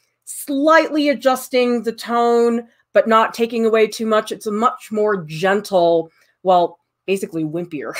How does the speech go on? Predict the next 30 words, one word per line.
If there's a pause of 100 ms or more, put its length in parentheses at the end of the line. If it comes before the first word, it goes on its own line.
(140)
<laughs>
eraser. (180)
Th-,
this
is
the
strong
eraser.
It's
just,
it's
so
strong (500)
that
it
might
end
up (100)
knocking
out
stuff
that
maybe
you
actually
wanted
to
keep. (640)
Okay,
guys,